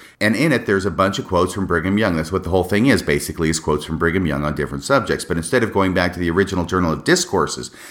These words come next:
to take those quotes, they go to the one-volume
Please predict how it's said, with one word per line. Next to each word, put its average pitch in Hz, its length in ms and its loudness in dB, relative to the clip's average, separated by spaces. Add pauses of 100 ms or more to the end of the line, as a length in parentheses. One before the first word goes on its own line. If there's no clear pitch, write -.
(200)
to 98 100 -6
take 98 240 2
those 82 220 0
quotes, 71 440 -4 (300)
they 92 140 0
go 98 240 2
to 95 240 -2
the 98 140 0
one-volume 90 840 0